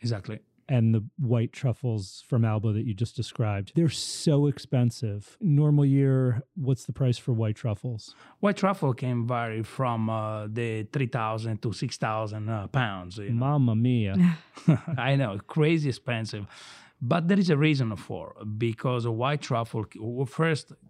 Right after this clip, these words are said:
Speaker 1: cannot be cultivated. And everybody tried, everybody fell. And, uh, a-, and it's extremely complicated. Uh,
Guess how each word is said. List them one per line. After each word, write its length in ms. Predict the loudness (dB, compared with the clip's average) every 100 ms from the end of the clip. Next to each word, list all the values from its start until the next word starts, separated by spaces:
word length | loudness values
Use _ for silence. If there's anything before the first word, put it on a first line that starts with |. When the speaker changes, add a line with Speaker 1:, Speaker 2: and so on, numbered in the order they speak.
| -2
Speaker 1:
cannot 220 | 0 2
be 80 | 0
cultivated. 640 | -2 -6 -6 -14 -14 -18 -20 -14
And 300 | -10 -8 -10 -4
everybody 440 | 0 2 2 -2
tried, 440 | -4 -8 -10 -10 -8
everybody 440 | -6 -4 -6 -8
fell. 400 | -10 -12 -12 -14 _ _ _ _ -10
And, 260 | -8 -6 -6
uh, 300 | -6 -8 -10 -14 -12
a-, 180 | -12 -12
and 220 | -6 -2
it's 100 | -2
extremely 600 | -4 -10 -6 0 0 0
complicated. 640 | -4 -4 -4 -6 -8 -12 -16 -20
Uh, 600 | -16 -12 -8 -8 -8 -12